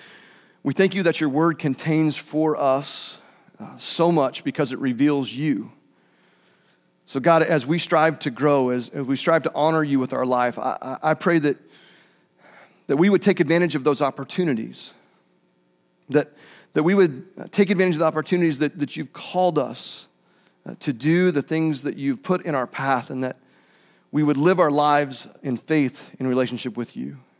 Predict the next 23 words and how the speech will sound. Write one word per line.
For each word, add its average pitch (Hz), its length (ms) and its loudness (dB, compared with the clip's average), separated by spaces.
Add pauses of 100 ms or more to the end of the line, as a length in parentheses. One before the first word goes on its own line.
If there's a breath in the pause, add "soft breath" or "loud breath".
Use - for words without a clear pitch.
God, 147 280 2
I 147 140 2
thank 165 260 -2
you 135 120 -2
that 120 240 -2 (100)
we 131 160 -2
have 127 260 -2
you 165 300 2
and 131 100 -2
that 131 120 -4
we 139 100 -6
have 135 180 -4
each 143 180 -6
other, 135 260 -2
and 123 120 -6
I, - 80 -12
I 135 120 -6
pray 156 160 -2
that 135 160 -4
you 147 60 -4
would 131 100 -4
help 143 220 -4
us 123 320 -6